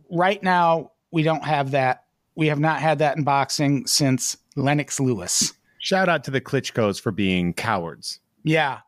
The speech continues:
Speaker 1: Is that what it was? Did, did they just not want to fight each other?
Speaker 2: They didn't want to fight each other, yeah.
Speaker 1: Oh, fuck that.
Speaker 2: Vladimir and Vitaly, they each had belts, and they were like, "Well, I'm not gonna do anything about that. I'm not gonna try to ruin my brother's career." And also, Vladimir would have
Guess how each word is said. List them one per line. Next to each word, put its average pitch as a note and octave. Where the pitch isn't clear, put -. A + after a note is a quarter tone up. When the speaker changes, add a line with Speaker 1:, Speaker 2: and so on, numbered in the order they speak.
Speaker 1:
Is E3+
that G3
what G3
it F#3
was? F3+
Did, C#3
did D3+
they C#3+
just C3+
not C#3+
want C3+
to -
fight C#3
each A#2+
other? F3
Speaker 2:
They G#2
didn't F#2+
want F2+
to -
fight F#2
each E2+
other, E2
yeah. A#2
Speaker 1:
Oh, F2+
fuck -
that. G#2+
Speaker 2:
Vladimir G#2+
and G#2+
Vitaly, G#2
they F2+
each F#2+
had G2
belts, F#2+
and F#2+
they F2+
were D#2+
like, D2+
"Well, D2
I'm A2
not E2
gonna D2+
do D#2
anything D2+
about D#2
that. F2+
I'm G2
not F2+
gonna F2
try F#2
to E2
ruin E2
my D#2+
brother's D#2
career." E2
And A#2+
also, A2+
Vladimir G2
would F2
have E2+